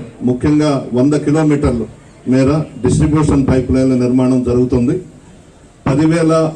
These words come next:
ఆరు వందల యాభై కుళాయిల కనెక్షన్స్ ప్రతి ఇంటికి, బుచ్చి నగర పంచాయతీకి సరఫరా చేయబోతా ఉన్నాం. త్వరలోనే బుచ్చిరెడ్డిపాళెం ప్రజల దాహార్తిని తీర్చబోతా ఉన్నాం. ముఖ్యమంత్రి శ్రీ వైఎస్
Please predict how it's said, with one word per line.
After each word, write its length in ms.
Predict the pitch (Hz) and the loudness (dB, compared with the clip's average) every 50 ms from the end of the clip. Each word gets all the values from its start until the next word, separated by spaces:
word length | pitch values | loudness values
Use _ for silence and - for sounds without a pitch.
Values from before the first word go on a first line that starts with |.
| - 123 | -4 -2
ఆరు 220 | 127 143 151 156 | 0 0 2 2
వందల 320 | 151 151 151 151 151 147 | 2 2 2 2 2 2
యాభై 440 | 147 143 139 139 139 143 139 139 135 131 - - - - - - - | 2 2 2 2 0 0 0 0 0 -2 -4 -12 -20 -20 -16 -6 -2
కుళాయిల 380 | 147 147 156 160 165 165 160 151 | 0 0 2 2 2 0 0 0
కనెక్షన్స్ 600 | 156 139 143 151 147 - - 147 139 127 - 123 123 - - - - - - | 0 0 0 0 0 0 0 0 0 0 0 -2 -4 -4 -8 -16 -14 -8 -2
ప్రతి 260 | - 147 139 - - 156 | -2 0 0 0 0 0
ఇంటికి, 680 | 156 147 143 147 147 - - 156 - 160 170 170 151 - - - - | 2 2 2 0 2 0 0 0 0 -2 -2 -2 -4 -8 -8 -4 -2
బుచ్చి 280 | 135 139 - - 151 151 | -2 -2 0 0 0 2
నగర 260 | 147 143 143 151 151 | 2 2 0 0 -2
పంచాయతీకి 840 | - - 139 135 135 139 139 135 131 131 - - 143 156 156 156 - - - - - | 0 0 0 0 0 0 0 0 0 0 -2 0 0 0 0 0 -2 -8 -12 -6 -2
సరఫరా 340 | 131 135 139 139 147 139 139 | -2 0 0 0 0 0 0
చేయబోతా 520 | 131 120 127 127 123 123 123 120 120 120 | 2 2 2 2 2 0 0 0 0 0
ఉన్నాం. 320 | 117 120 123 127 147 156 160 - - - - - - - - - - - - - - | 0 0 2 2 0 0 -2 -6 -10 -18 -20 -20 -20 -20 -20 -20 -20 -20 -14 -6 -4
త్వరలోనే 800 | - 131 143 151 160 165 160 156 160 160 156 139 131 147 160 - - - - | -2 0 0 0 0 0 0 0 0 0 0 0 0 -2 -4 -6 -12 -10 -4
బుచ్చిరెడ్డిపాళెం 720 | 120 127 - - 156 156 151 151 143 - 143 143 143 139 127 | -4 -2 0 0 0 0 0 0 0 0 0 0 0 0 0
ప్రజల 560 | - 127 123 127 147 143 143 135 127 127 123 - | 2 0 2 2 2 2 2 0 0 -2 -4 -4
దాహార్తిని 800 | 120 117 123 131 135 147 143 127 - 131 127 139 131 120 120 123 | -2 0 0 2 2 0 0 0 0 0 2 2 2 2 0 -2
తీర్చబోతా 680 | 123 - - 139 143 - 139 127 120 127 123 120 123 | -4 -2 0 0 0 0 0 0 0 0 0 0 0
ఉన్నాం. 340 | 117 113 113 110 110 107 107 - - - - - - - - - - - - - - - - - - - - - - - | 0 0 0 -2 -2 -4 -6 -10 -18 -20 -20 -20 -20 -20 -20 -20 -20 -20 -20 -20 -20 -20 -20 -20 -20 -20 -20 -12 -4 -4
ముఖ్యమంత్రి 680 | 123 127 - 170 165 165 160 151 156 156 151 143 127 - - - | -2 -2 0 -2 0 0 0 0 0 2 0 0 -2 -4 -6 -4
శ్రీ 140 | - 143 139 | 0 0 2
వైఎస్ 460 | 131 139 139 156 160 156 - - | 2 2 2 2 0 0 -2 -6